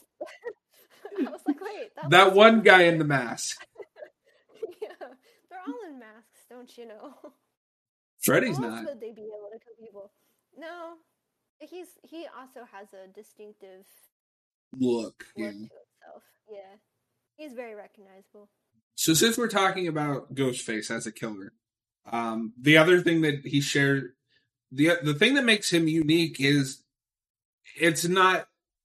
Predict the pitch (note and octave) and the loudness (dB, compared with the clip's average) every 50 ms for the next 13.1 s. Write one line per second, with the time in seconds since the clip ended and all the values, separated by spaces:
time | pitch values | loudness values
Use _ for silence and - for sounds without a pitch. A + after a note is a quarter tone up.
0 | - D#3+ D3+ F3 G3 A3+ A3 - A#3 G#3+ - - - F#3+ E3+ F3+ E3 D3 C#3 C3+ | -8 0 4 6 6 6 4 4 2 2 2 2 -2 -2 0 2 2 2 2 0
1 | - - - - A3+ A#3 A#3 A3+ - - D#3 C#3+ B2 B2 A#2+ A#2+ C#3+ - _ _ | -4 -12 -2 2 4 4 4 4 0 -4 -4 -4 -4 -4 -6 -8 -10 -14 _ _
2 | _ _ _ _ _ _ _ _ _ _ _ _ _ _ _ _ _ - D#3+ G3 | _ _ _ _ _ _ _ _ _ _ _ _ _ _ _ _ _ 2 4 4
3 | A3+ B3+ B3+ B3+ - A#3+ A3+ A3+ A3 - G3 E3+ - F3 D#3+ D3 C#3+ C#3 C3 B2+ | 6 6 4 2 2 2 2 2 0 0 -2 -2 0 0 0 2 2 2 0 0
4 | B2 A#2+ C#3 - - - C3 D3 D#3 G#3 A#3 B3+ C4+ C4 - - _ _ _ _ | -2 -6 -12 -12 -4 4 6 6 6 6 4 0 -2 -4 -6 -10 _ _ _ _
5 | - F3 F#3 F#3 G3 G#3+ A3 A#3 A3+ A#3+ A3+ A3 - A3+ A3 - - - A3+ A3+ | -2 0 0 2 2 2 0 2 0 -2 -4 -4 -4 -6 -6 -6 -8 -6 -6 -4
6 | A3+ A#3 A#3 A3+ A3+ - _ _ _ _ _ _ _ _ _ _ _ _ - - | -4 -4 -4 -6 -8 -12 _ _ _ _ _ _ _ _ _ _ _ _ 4 6
7 | F3+ E3+ D#3+ D3+ E3 E3+ D#3+ E3+ E3+ E3+ E3 E3 - - E3 D#3 D3+ D#3+ D3 D3 | 6 6 6 0 -2 2 4 4 6 6 4 4 4 2 2 4 4 4 2 2
8 | C#3+ C#3 D3 C#3+ D3 C#3+ C3 C3 C3 C3 C#3 - - C3+ B2+ B2+ - B2+ B2 A#2+ | 0 0 -2 -2 -2 -4 -4 -4 -6 -6 -6 -6 -4 -6 -6 -4 -6 -8 -8 -8
9 | A#2 - - - - G3 G3 F#3+ E3+ D3 C#3+ C#3+ C#3+ C#3+ _ _ _ _ _ _ | -10 -10 -14 -12 -8 -6 -4 -2 -2 -2 -2 -2 -4 -6 _ _ _ _ _ _
10 | _ _ _ - - D#3+ E3+ E3+ E3+ D#3+ D#3+ F3+ G3 G#3 G#3 G#3 G3 F#3 F3 E3 | _ _ _ 2 4 4 6 6 4 4 4 4 4 4 4 0 0 0 0 0
11 | D#3 - - - D3+ C#3+ C3+ C3 C3+ - - E3 D#3+ D3+ C#3+ C#3 C#3 C#3 C#3+ B2+ | 0 -2 -4 -2 -2 0 -2 -2 -4 -4 -2 0 0 2 0 -2 -2 -4 -4 -4
12 | - C3 A#2+ A2+ G#2 B2 C3 C#3 D3+ D3+ A#2+ F#2+ - - - - - - - - | -2 -2 -4 -4 -4 -6 -4 -2 0 0 -2 -4 -6 -12 -16 -14 -12 -12 -14 -14
13 | - _ | -16 _